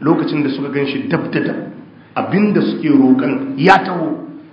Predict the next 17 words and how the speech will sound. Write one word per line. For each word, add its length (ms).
si'at 400
wujuhul 460
ladina 340
kafaru. 540
Fiskar 320
waɗanda 440
suka 180
kafirce 480
ma 140
Allah 540
sai 280
ta 120
jirkita, 800
sai 240
ta 100
yi 160
baki, 360